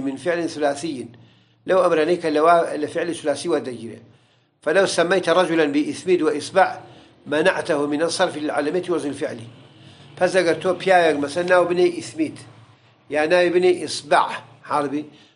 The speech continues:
منعی ئەکەی لەسەر لەبەر خاتیوە عەلەمە وەزن الفعلی تایە. فتقول: "هذا إسمد، ورأيت إسمد، ومررت بإسمد." والثاني وكو أحمد ويزيد، أحمد ويزيد، يزيد إشكال، آه، إيش غير منصرفة.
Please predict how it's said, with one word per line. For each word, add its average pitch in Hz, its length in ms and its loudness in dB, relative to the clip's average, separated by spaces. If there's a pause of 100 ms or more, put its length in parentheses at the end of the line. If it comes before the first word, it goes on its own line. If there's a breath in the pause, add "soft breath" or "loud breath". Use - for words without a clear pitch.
(140 soft breath)
منعی 165 460 0
ئەکەی 180 280 2
لەسەر 180 320 0
لەبەر 156 240 2
خاتیوە 165 420 2
عەلەمە 170 320 0
وەزن 156 160 -2
الفعلی 131 480 -10
تایە. 120 400 -14 (600 soft breath)
فتقول: 165 520 0
"هذا 170 500 4
إسمد، 139 580 -4 (540 soft breath)
ورأيت 165 520 2
إسمد، 147 540 -4
ومررت 175 520 4
بإسمد." 151 520 -6 (640)
والثاني 175 560 4
وكو 175 260 0
أحمد 147 380 -4
ويزيد، 139 760 -4 (640)
أحمد 156 300 -4
ويزيد، 139 600 -2
يزيد 131 560 -6
إشكال، 131 400 -10 (840)
آه، 135 460 -4
إيش 147 140 -6
غير 139 300 -4
منصرفة. 127 420 -10